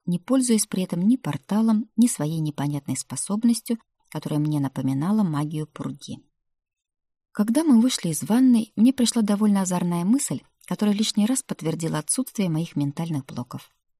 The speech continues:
Как только я подумала — что можно было бы провести тренировку в этой кровати в самой что ни на есть активной форме,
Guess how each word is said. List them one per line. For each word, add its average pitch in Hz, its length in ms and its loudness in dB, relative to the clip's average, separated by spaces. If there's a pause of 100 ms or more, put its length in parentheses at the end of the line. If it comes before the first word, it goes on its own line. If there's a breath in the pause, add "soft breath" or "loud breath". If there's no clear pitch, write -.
(140)
Как 240 140 -4
только 220 280 0
я 202 140 -2
подумала — 202 640 0 (260 soft breath)
что - 220 -4
можно 226 320 4
было 214 180 2
бы 190 100 -4
провести 190 460 -4
тренировку 190 600 -4
в 180 100 -6
этой 170 160 -6
кровати 170 680 -6 (500)
в - 60 -14
самой 180 280 0
что - 180 -2
ни 165 140 0
на 170 80 -2
есть 165 280 -6
активной 151 440 -6
форме, 190 500 -2